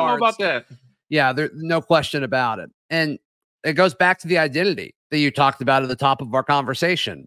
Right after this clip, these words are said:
Speaker 1: And even if y-, your identity is running the football, it still opens up the passing lanes, right?
Speaker 2: Mm-hmm.
Speaker 1: In theory, it certainly should. It hasn't done that yet, but you gotta execute. And are you gonna be able to execute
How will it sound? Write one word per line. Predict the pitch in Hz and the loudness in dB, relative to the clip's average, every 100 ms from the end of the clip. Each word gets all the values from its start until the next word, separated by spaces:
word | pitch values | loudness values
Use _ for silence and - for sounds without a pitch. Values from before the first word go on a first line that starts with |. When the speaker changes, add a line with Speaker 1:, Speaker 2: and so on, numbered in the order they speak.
| - | -4
Speaker 1:
And | 147 | -2
even | 156 202 208 185 | 0 2 2 0
if | 170 147 | -2 -6
y-, | 143 151 _ | -10 -12 _
your | 170 170 | 0 2
identity | 170 160 170 175 175 | 2 2 -2 0 -2
is | 127 | -2
running | 113 156 170 147 | 0 2 2 -2
the | |
football, | 123 220 214 123 110 120 - _ _ _ _ | 0 0 0 -2 -2 -2 -6 _ _ _ _
it | 143 | -4
still | 240 226 | 0 2
opens | 180 180 165 127 | 2 2 -2 2
up | 190 208 - | 2 0 -4
the | |
passing | 135 190 214 - 131 | 0 2 0 -4 -6
lanes, | 113 110 123 143 | -6 -6 -8 0
right? | 151 175 123 | 2 2 0
Speaker 2:
Mm-hmm. | 98 | -6
Speaker 1:
In | 156 - 190 | -8 -6 -4
theory, | 156 131 147 156 | -2 -2 -4 -6
it | - | -2
certainly | 165 143 120 | -2 0 -2
should. | - 175 | 2 2
It | 147 | 2
hasn't | 127 156 143 107 | 2 0 0 -2
done | 147 147 | 0 0
that | 139 127 113 _ _ _ _ _ _ | 2 0 -2 _ _ _ _ _ _
yet, | 107 156 175 135 - _ _ _ _ - | -2 2 2 0 -6 _ _ _ _ -4
but | 185 | 2
you | |
gotta | 247 247 | 2 2
execute. | 262 - 180 - 143 - _ _ - | 0 -4 -12 -10 -12 -14 _ _ -6
And | 175 175 | 0 2
are | 170 | 2
you | 175 160 | 2 2
gonna | 196 208 | 0 0
be | 202 | 0
able | 196 180 | 0 2
to | 170 170 | 0 0
execute | 180 - 170 170 160 151 | -2 -4 -4 0 2 0